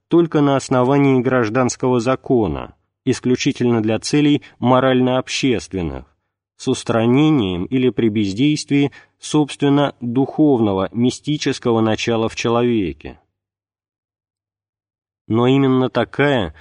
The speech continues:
противоестественная, с точки зрения цельного человеческого существа, перестановка этих отношений и господствует в нашей жизни, и признаётся нормальной,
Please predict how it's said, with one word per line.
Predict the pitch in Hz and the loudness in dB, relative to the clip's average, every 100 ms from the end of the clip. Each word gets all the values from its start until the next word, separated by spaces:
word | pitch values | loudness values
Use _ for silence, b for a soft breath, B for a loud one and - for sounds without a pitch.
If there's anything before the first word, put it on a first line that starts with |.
| b _ | b _
противоестественная, | 127 120 127 123 120 - - 160 - 120 101 95 80 71 b | -2 0 0 0 0 -4 -4 -4 -2 -2 -2 -4 -8 -14 b
с | _ | _
точки | - 127 - 127 | -2 -2 2 0
зрения | 117 123 123 123 120 | 2 2 2 2 -2
цельного | - - 139 123 113 113 | -4 0 2 2 2 0
человеческого | - 120 120 120 113 113 - 110 | -2 0 2 0 -2 -6 -2 -4
существа, | 110 117 - 120 - 113 113 101 b b | -2 -4 -4 -8 -4 -2 -2 -4 b b
перестановка | - 127 127 - 131 135 127 - 123 | 0 2 0 -2 0 2 0 -2 -2
этих | 113 113 101 | 0 -2 -4
отношений | 107 117 113 - 160 156 95 71 b b b _ - | -4 -2 -4 -2 -2 0 -2 -6 b b b _ -2
и | 127 | 0
господствует | 131 - - 160 151 - 127 117 | 0 -2 0 0 0 -2 0 0
в | 113 | 0
нашей | 123 120 135 | -2 -2 -2
жизни, | 135 127 101 76 76 71 - _ _ - | -2 0 -2 -4 -10 -12 -20 _ _ -4
и | |
признаётся | 117 123 113 120 120 139 - | 0 2 2 2 0 0 0
нормальной, | 131 135 131 123 107 85 80 78 | 2 2 2 0 0 -4 -8 -12